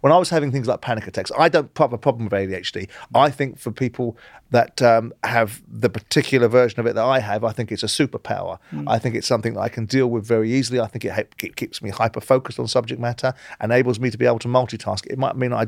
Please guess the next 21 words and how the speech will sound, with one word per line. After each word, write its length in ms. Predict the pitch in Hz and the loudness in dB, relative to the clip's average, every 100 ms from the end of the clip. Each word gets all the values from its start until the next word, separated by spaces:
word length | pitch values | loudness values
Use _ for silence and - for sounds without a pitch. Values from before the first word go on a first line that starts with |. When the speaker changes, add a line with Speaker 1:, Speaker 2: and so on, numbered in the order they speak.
| - | 0
Speaker 1:
drop 300 | 131 - _ | 0 0 _
things 360 | - 107 110 - | -4 -4 -4 -2
down 260 | 123 104 | 0 0
and 80 | 107 | -4
get 160 | 117 123 | -4 2
bored 180 | 120 113 | 4 2
of 60 | |
them 60 | 107 | -2
relatively 380 | 107 107 107 107 | -4 -6 -8 -2
quickly, 380 | 139 - 98 107 | -2 -2 -4 -6
Speaker 2:
Mm-hmm. 180 | 123 147 - | -8 -8 -4
Speaker 1:
but 60 | |
I'm 80 | 160 | -2
comfortable 380 | 214 170 127 110 | 0 -2 -2 -4
with 120 | 104 | -4
that. 180 | 92 - _ - | -4 -8 _ -2
Speaker 2:
Yeah. 180 | 143 135 | 0 2
Speaker 1:
Right? 160 | 117 - _ - - - | -2 -6 _ -20 -8 0
But 120 | 139 | 2
for 100 | - | 4
you, 540 | 139 190 156 98 117 | 4 6 4 0 -10